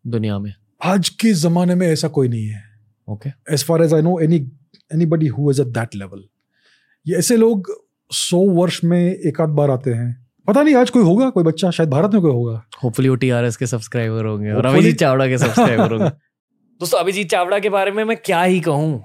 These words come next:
Speaker 1: हमने इतने सारे episode बनाए उनके साथ, आ, पर उनके साथ हिंदी में बात करने का अलग ही मज़ा होता है।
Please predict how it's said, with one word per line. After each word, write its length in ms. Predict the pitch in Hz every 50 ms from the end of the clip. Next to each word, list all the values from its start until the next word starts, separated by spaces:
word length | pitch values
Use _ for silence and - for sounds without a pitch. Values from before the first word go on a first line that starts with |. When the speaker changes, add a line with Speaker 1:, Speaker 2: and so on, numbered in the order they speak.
| - -
Speaker 1:
हमने 300 | 139 143 143 151 156 156
इतने 260 | 139 143 - 175 175
सारे 260 | 165 170 165 170 156
episode 320 | 143 131 127 160 156 156
बनाए 260 | 143 143 139 139 139 143
उनके 220 | 139 135 127 135
साथ, 220 | 131 139 135 135 135 - _ _ _ _ _ -
आ, 260 | 135 127 127 127 123
पर 420 | 127 151 156 160 165 165 - _ _
उनके 220 | 170 165 170 202
साथ 180 | 202 214 214 220 175
हिंदी 300 | 160 160 165 165 175 196
में 120 | 196 202
बात 200 | 180 175 165 156
करने 200 | - 180 175 180
का 120 | 180 185 160
अलग 160 | 143 151 160
ही 60 | 165
मज़ा 220 | 165 156 143 147
होता 220 | 147 143 131 131 151
है। 140 | 160 160